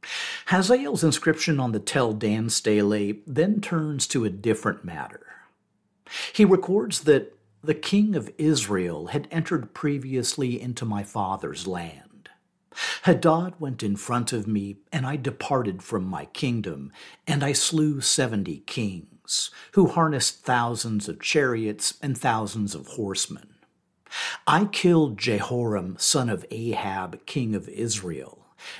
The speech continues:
and I killed Ahaziah, son of Jehoram, king of the house of David. And I set their towns into ruins and turned their land into desolation."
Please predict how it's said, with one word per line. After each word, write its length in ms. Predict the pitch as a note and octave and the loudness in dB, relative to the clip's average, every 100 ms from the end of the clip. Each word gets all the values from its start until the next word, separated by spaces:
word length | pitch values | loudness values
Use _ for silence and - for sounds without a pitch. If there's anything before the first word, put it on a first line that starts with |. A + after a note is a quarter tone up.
| - | -2
and 160 | D3 | 2
I 100 | D3+ | 2
killed 440 | D#3 - D#3+ C#3+ - B2 | 2 2 4 4 0 0
Ahaziah, 920 | A2 A2 F#2+ - G2 G#2 G#2 G2 F#2+ - | 0 0 -2 -2 0 0 0 -2 -6 -8
son 300 | - D#3 B2 | -4 -2 0
of 120 | A2 | -2
Jehoram, 840 | F2 F2+ - A#2 A2 G2+ E2+ D2 - | -4 -4 -2 -2 0 0 -2 -8 -14
king 340 | - C#3 A#2+ A#2+ | -6 -4 -4 -6
of 160 | G2 | -8
the 100 | G#2+ | -8
house 380 | - A2 F2+ - | -2 0 0 -2
of 180 | C#2+ D#2 | -6 -6
David. 440 | F#2 F2+ F2 - - - - _ _ - - - - | -4 -2 -4 -10 -20 -20 -20 _ _ -20 -20 -12 0
And 160 | D3+ | 2
I 100 | D3 D#3+ | 2 2
set 340 | - C#3+ - | 2 0 0
their 160 | B2+ G#2+ | 0 0
towns 540 | - G2+ G2+ G2+ G2+ | -4 -4 -4 -4 -2
into 200 | F#2 D2+ | -4 -6
ruins 800 | D#2 A2 A#2+ A#2 A2 G2+ - - - | -6 -4 -2 -2 -2 -2 -2 -6 -6
and 180 | C#3 - | -4 -2
turned 340 | C#3 B2+ A#2+ | -2 -2 -2
their 180 | G#2+ F2+ | -2 -4
land 600 | E2 G2 F#2+ - - - | -2 -2 -2 -4 -8 -4
into 280 | A2 A2 G#2+ | -4 -4 -4
desolation." 920 | G#2 A2 - D#2+ F2 F2+ - - | 0 0 0 -6 -8 -6 -6 -8